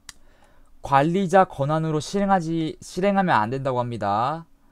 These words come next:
네. 야, 일단 이렇게 실행하면, 네, 이 녀석이 실행한 거에서 얘가 알아서 다 준비해준대요. 됐죠? 뭔가 됐죠? 엔터 눌러주세요. 삼십 초 동안 일단 기다립니다. 우선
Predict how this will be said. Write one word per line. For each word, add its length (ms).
네. 480
야, 100
일단 240
이렇게 300
실행하면, 920
네, 520
이 180
녀석이 580
실행한 400
거에서 460
얘가 340
알아서 400
다 320
준비해준대요. 840
됐죠? 220
뭔가 220
됐죠? 440
엔터 220
눌러주세요. 460
삼십 500
초 80
동안 200
일단 160
기다립니다. 600
우선 640